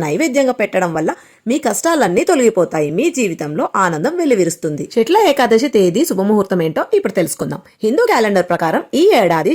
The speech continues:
శిట్ల ఏకాదశి తిథి జనవరి ఐదవ తేదీన సాయంత్రం ఐదు గంటల ఇరవై నాలుగు నిమిషాలకి ప్రారంభమై జనవరి ఆరవ తేదీ సాయంత్రం నాలుగు గంటల ఏడు నిమిషాలకి ముగుస్తుంది. ఉదయ తిథి ప్రకారం శిట్ల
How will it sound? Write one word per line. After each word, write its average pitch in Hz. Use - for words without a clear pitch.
శిట్ల 185
ఏకాదశి 170
తిథి 269
జనవరి 190
ఐదవ 320
తేదీన 170
సాయంత్రం 269
ఐదు 359
గంటల 185
ఇరవై 175
నాలుగు 156
నిమిషాలకి 170
ప్రారంభమై 240
జనవరి 170
ఆరవ 240
తేదీ 165
సాయంత్రం 160
నాలుగు 262
గంటల 165
ఏడు 220
నిమిషాలకి 165
ముగుస్తుంది. 202
ఉదయ 330
తిథి 349
ప్రకారం 175
శిట్ల 170